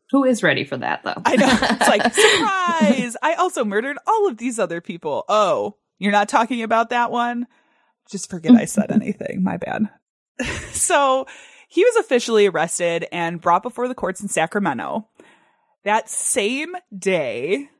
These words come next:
Speaker 2: uh, Stainer decided to do a jailhouse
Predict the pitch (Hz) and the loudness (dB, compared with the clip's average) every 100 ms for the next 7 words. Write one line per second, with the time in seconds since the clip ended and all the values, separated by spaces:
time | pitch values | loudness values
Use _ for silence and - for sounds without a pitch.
0 | _ _ _ - 175 175 180 202 - - | _ _ _ -2 0 2 0 -2 -4 -4
1 | 240 392 453 453 415 403 - 247 220 359 | -2 -2 0 0 2 0 0 0 0 0
2 | 370 370 403 240 233 233 240 208 175 175 | -6 -2 -4 -2 -4 -2 -2 -2 -4 0
3 | 185 226 214 208 | 0 2 2 0